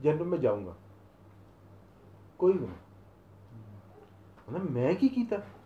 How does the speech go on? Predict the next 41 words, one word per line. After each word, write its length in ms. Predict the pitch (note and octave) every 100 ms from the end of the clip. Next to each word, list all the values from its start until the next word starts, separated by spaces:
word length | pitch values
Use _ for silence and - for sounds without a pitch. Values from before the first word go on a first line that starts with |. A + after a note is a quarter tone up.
| - - - - -
मैं 300 | C3 G3 E4
जाऊंगा 220 | D#4+ D#4+
जब 140 | E4+ C#4+
मैंने 260 | G3 A3+
क्या 100 | E4+
किया? 200 | D4+ E4+ - - - - - - - - - - - - - - -
मैं 80 | A2+
नमाज 300 | B2 A#2 A2 -
भी 160 | G#2+
पढ़ता 280 | A#2 E3 D#3+
हूँ, 240 | E3 E3 E3
मैं 100 | D3
रोज़े 260 | C3 B2
भी 120 | C#3
रखता 260 | F3 E3 D#3+
हूँ, 100 | D#3+
मैं 200 | D3+ B2+
ज़कातें 300 | A#2+ A#2 D#3
भी 60 | F3
देता 240 | E3+ E3
हूँ, 220 | E3+ E3
अम्मी 220 | B2+ B2+
अब्बू 160 | C#3+ D#3
भी 120 | E3+
खुश 240 | F#3+ E3+ F3+
हैं, 180 | F3 F3 - - - - - -
काम 240 | C3 C3+
भी 80 | D#3
ईमान 500 | G3 F#3 E3 E3 F3
से, 120 | F3
ईमानदारी 540 | D3+ E3 D#3 E3+ E3+ E3
से 80 |
करता 240 | F3 E3 E3+
हूँ, 160 | E3+
मेरी 140 | D3+ C3+
नौकरी 320 | A#2+ A#2 D#3
वाले 180 | E3+ E3
भी 100 | E3+
खुश 240 | D#3+ D3+
हैं, 220 | D#3 D3+
मैं, 100 | C#3